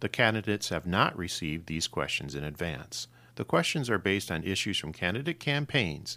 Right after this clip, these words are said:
and from current events. Rick, please introduce yourself.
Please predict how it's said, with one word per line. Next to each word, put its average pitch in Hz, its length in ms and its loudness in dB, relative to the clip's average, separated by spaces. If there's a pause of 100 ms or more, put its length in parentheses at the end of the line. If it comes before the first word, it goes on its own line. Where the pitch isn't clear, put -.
(140)
and 90 260 0
from 78 160 -4
current 76 320 -2
events. 76 540 -6 (560)
Rick, - 380 6
please 147 360 2
introduce 131 400 2
yourself. - 500 -2